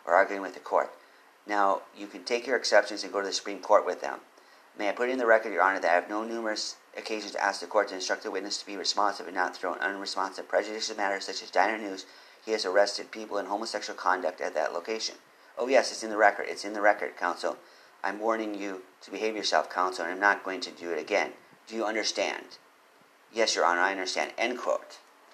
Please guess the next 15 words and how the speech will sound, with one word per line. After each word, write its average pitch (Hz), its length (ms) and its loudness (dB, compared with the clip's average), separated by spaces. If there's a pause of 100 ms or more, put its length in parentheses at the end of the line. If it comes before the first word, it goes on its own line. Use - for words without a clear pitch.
(380)
So, 147 220 2
friends, 113 420 4
what 113 80 4
do 117 60 -6
you - 60 -12
think 113 160 -2
about 104 300 10
that? - 500 6 (1600)
What 120 120 4
do 120 60 2
you 120 60 -10
think 117 140 -2
about 107 280 6
that? 85 300 4 (400)
Unfortunately, 127 840 4